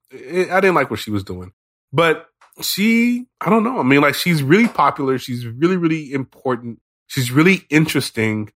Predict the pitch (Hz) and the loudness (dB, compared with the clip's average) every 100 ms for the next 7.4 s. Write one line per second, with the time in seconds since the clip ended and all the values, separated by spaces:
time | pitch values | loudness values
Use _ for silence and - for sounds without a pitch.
0 | _ _ _ - 160 190 220 185 160 - | _ _ _ -2 0 2 2 2 2 4
1 | 139 160 180 208 190 - 147 127 127 131 | 6 6 4 0 -2 2 4 4 0 -4
2 | 151 - 151 151 139 135 135 139 127 120 | -8 -2 0 0 0 -2 0 -4 -4 -6
3 | 131 120 156 147 143 147 143 170 143 170 | -4 -4 -6 -10 0 2 2 -2 -10 -2
4 | 160 110 - - 160 143 113 127 170 147 | 0 0 -4 0 2 2 0 2 2 2
5 | 123 113 101 101 104 - 90 - - _ | 0 -2 -2 -4 -6 -8 -18 -18 -20 _
6 | _ _ - 165 127 123 156 156 117 95 | _ _ 2 4 4 2 2 2 0 -2
7 | 85 - 92 | -8 -14 -20